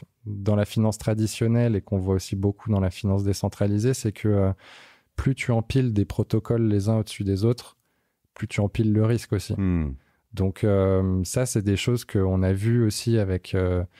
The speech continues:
Speaker 1: avec Luna et, et l'U S T, c'est que, euh, bah, à partir du moment où ça crache, tu te rends compte que tout l'écosystème en prend... Euh, en prend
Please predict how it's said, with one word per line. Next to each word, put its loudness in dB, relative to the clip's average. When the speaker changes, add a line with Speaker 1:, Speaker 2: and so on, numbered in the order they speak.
Speaker 1:
avec 0
Luna 2
et, -2
et -4
l'U 0
S -4
T, 0
c'est -8
que, -8
euh, 0
bah, -4
à -2
partir -2
du 2
moment 4
où 0
ça -2
crache, -4
tu -16
te -14
rends -2
compte -2
que -2
tout -4
l'écosystème -2
en -2
prend... 0
Euh, 0
en -4
prend -2